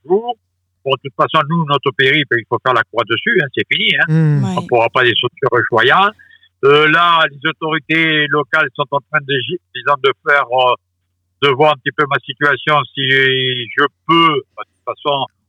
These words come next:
Speaker 1: si je peux rentrer avant l'heure. Et, enfin, moi, je, j'y tiens pas tellement non plus. Et ils sont en train de s'occuper de moi pour, euh, voir si je peux laisser mon,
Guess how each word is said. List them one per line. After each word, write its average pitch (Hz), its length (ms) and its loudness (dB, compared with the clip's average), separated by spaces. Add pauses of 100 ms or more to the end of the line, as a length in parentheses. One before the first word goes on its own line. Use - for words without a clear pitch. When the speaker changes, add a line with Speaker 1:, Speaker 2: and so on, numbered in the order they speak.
(200)
Speaker 1:
si 131 140 -10
je 139 60 4 (100)
peux 135 120 2
rentrer 131 480 0
avant 123 360 2
l'heure. 190 400 2 (440)
Et, 131 320 4 (140)
enfin, 120 320 0
moi, 123 180 -2
je, 120 60 0 (220)
j'y 107 100 -12
tiens 123 180 -2
pas 117 160 -2
tellement 110 260 -4
non 113 160 2
plus. 175 340 2 (360)
Et 139 240 4
ils 123 100 2
sont 135 80 2
en 127 40 0
train 131 160 -4
de 117 120 -6
s'occuper 127 400 0
de 120 160 2
moi 123 140 2 (100)
pour, 120 280 2
euh, 120 120 2
voir 127 120 0 (100)
si 120 160 -6
je 117 100 0
peux 120 100 0
laisser 117 220 -2
mon, 113 240 -2